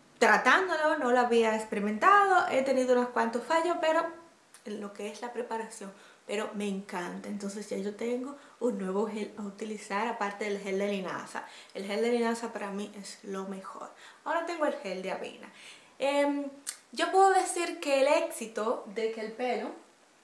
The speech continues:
se me vea así, del pelo, se vea así tan definido, es aplicarme los productos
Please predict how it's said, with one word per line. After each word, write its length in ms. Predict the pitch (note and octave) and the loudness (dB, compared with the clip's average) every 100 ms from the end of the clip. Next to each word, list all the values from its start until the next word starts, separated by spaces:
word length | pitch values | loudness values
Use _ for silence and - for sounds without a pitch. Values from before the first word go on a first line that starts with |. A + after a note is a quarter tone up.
| _ _ _ _ _ | _ _ _ _ _
se 180 | - A3+ | -10 -6
me 120 | A3+ | -2
vea 240 | A3 A#3+ | 4 4
así, 380 | A#3+ - A#3+ C4+ | 4 0 -2 0
del 200 | C4 G3+ | 0 0
pelo, 280 | - G#3+ - | -2 -6 -6
se 140 | - | -6
vea 220 | F#3+ A3 A#3 | -2 0 0
así 160 | - | -2
tan 260 | - G3+ A#3 | -4 -2 0
definido, 540 | B3 C4 B3 G3+ G3+ - - | -2 -2 -4 -4 -6 -8 -6
es 240 | A#3 C4+ C#4+ - - - _ | -4 -4 -8 -16 -20 -20 _
aplicarme 720 | G#3 G#3+ A3 A3 G3 A#3+ A#3+ | -10 -6 -8 -4 -4 -2 -2
los 200 | G#3+ G#3 | -4 -6
productos 600 | - G3 F#3+ G3 - A3 | -8 -8 -6 -8 -10 -12